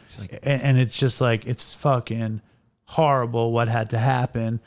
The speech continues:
Speaker 2: but to be able to share that lesson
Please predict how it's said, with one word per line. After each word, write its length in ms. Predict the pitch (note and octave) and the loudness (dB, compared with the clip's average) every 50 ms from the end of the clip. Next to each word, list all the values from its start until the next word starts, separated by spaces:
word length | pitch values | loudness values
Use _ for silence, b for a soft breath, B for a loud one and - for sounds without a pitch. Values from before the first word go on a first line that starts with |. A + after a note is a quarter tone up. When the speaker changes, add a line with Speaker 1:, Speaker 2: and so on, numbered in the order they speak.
| b b b b b | b b b b b
Speaker 2:
but 220 | D3 C#3+ A#2+ - | 0 0 0 0
to 100 | - D3+ | 0 2
be 260 | C3 D#3 D#3+ D#3+ E3 | 4 4 6 6 6
able 180 | E3+ D#3 D3 B2+ | 6 4 2 0
to 140 | - C3+ B2+ | 0 -2 -2
share 600 | - - D3 C#3+ C#3+ C#3+ C#3+ C#3 C3+ B2+ A#2+ - b b b b b b b b b b b b | 0 2 2 4 4 4 4 4 2 2 0 -4 b b b b b b b b b b b b
that 360 | A#2+ C#3 D3 C3 A#2 F2+ F#2+ | 2 4 4 4 2 0 -2
lesson 680 | A2 B2 C#3+ F#3 G3+ - - D3+ C3+ B2+ B2 B2+ A#2+ | 0 2 2 2 2 2 2 2 2 2 2 2 0